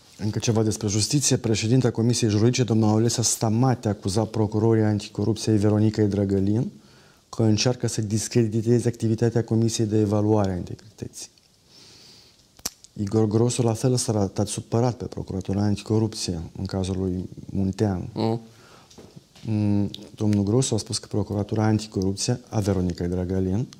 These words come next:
Speaker 1: trebuie să ofere, trebuia să ofere informația, iar Parlamentul s-a bazat pe verificările făcute de alții. Doamna Maia Sandu,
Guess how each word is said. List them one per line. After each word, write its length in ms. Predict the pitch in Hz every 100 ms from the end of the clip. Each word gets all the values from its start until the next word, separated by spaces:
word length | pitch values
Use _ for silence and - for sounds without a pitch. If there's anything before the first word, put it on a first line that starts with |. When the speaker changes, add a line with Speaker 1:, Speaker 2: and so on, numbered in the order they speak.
| - - - _ _
Speaker 1:
trebuie 300 | - 113 123
să 140 | 117
ofere, 320 | 107 101 104 98
trebuia 480 | - 107 98 113
să 140 | 104 92
ofere 280 | 87 98 95
informația, 640 | 92 92 95 92 92 92
iar 160 | - 87
Parlamentul 460 | 95 95 98 110 110
s-a 140 | -
bazat 380 | 98 101 98 120
pe 120 | -
verificările 640 | 92 95 92 - 101 95
făcute 280 | 87 95 -
de 120 | 92
alții. 400 | 90 - - - - - - _
Doamna 280 | - 104 101
Maia 200 | 101 104
Sandu, 380 | 98 107 101